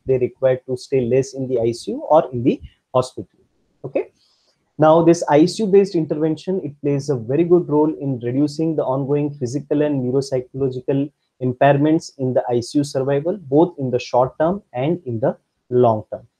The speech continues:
So enhance the quick recovery by the early mobilization. Okay, so you can shorten the hospital stay, but it's a collaborative approach.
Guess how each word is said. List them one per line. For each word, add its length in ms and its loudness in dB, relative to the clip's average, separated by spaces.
So 580 6
enhance 640 -2
the 100 -8
quick 280 0
recovery 580 -2
by 200 -4
the 280 -6
early 280 -4
mobilization. 800 -8
Okay, 280 -6
so 140 -2
you 120 2
can 220 2
shorten 440 2
the 120 4
hospital 500 -2
stay, 380 0
but 240 2
it's 220 -6
a 80 0
collaborative 720 2
approach. 540 -2